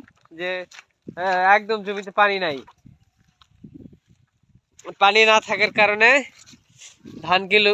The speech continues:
ধান, ধানগুলো কিন্তু মরা মরার মতো হয়ে গেছে। ওহ, এটা তো বিশাল একটা আলা ছিল। তো আমি <clears throat> এখন ডিপুর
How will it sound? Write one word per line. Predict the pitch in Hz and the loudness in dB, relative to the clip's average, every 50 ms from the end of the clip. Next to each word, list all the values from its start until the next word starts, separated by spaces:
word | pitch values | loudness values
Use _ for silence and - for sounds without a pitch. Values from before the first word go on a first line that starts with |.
| 196 190 | -2 -4
ধান, | 185 - - 196 185 185 190 190 170 180 | -8 -4 -2 0 0 0 -2 -6 -10 -8
ধানগুলো | 160 151 180 185 196 180 185 208 202 | -4 -4 -4 -4 -4 -6 -8 -8 -6
কিন্তু | 190 214 208 196 202 202 196 185 - - - - _ _ _ _ _ _ _ _ _ - | -4 -6 -4 -2 -2 -2 -2 -4 -6 -12 -20 -20 _ _ _ _ _ _ _ _ _ -16
মরা | - 123 180 185 185 196 196 196 196 | -14 -12 -8 0 2 4 4 4 4
মরার | 190 190 190 190 185 180 | 4 4 4 2 2 0
মতো | 180 165 185 190 220 247 - - - 175 - - _ _ _ _ _ _ _ _ _ _ _ - - _ _ _ _ _ _ _ _ _ _ _ _ - - | -4 -4 -2 -2 -2 -2 -4 -6 -12 -18 -20 -20 _ _ _ _ _ _ _ _ _ _ _ -20 -20 _ _ _ _ _ _ _ _ _ _ _ _ -6 0
হয়ে | 185 185 202 202 | 2 4 4 4
গেছে। | 190 196 175 - - 185 208 233 220 - _ _ _ _ _ _ _ _ _ _ _ _ _ _ _ _ _ _ | 2 0 -4 -2 -2 -2 -2 -2 -4 -8 _ _ _ _ _ _ _ _ _ _ _ _ _ _ _ _ _ _
ওহ, | - 220 208 160 185 | -10 -10 -10 -8 -6
এটা | 185 185 175 190 180 | -8 -8 -6 -8 -8
তো | 180 180 | -8 -8
বিশাল | 175 185 - - 190 185 | -12 -10 -4 -4 -4 -4
একটা | 175 _ - 151 143 | -4 _ -2 -2 -2
আলা | 135 135 143 143 131 | -2 0 -2 -4 -6
ছিল। | - 139 127 117 120 113 _ _ _ _ _ _ _ _ _ _ _ _ _ _ _ _ _ _ _ _ _ _ _ _ - _ | -6 -12 -16 -14 -16 -18 _ _ _ _ _ _ _ _ _ _ _ _ _ _ _ _ _ _ _ _ _ _ _ _ -20 _
তো | - - | -2 2
আমি | 175 185 202 208 214 214 208 208 - - - | 2 4 6 6 6 6 4 4 0 0 0
<clears throat> | 254 269 247 247 214 202 175 156 143 _ _ _ - - - _ _ _ _ _ _ _ _ _ _ _ - _ - | 2 2 2 2 0 -4 -8 -10 -16 _ _ _ -18 -18 -18 _ _ _ _ _ _ _ _ _ _ _ -20 _ -14
এখন | 160 160 180 185 | -10 -10 -8 -8
ডিপুর | 170 202 208 190 226 233 | -6 -6 -6 -4 -4 -4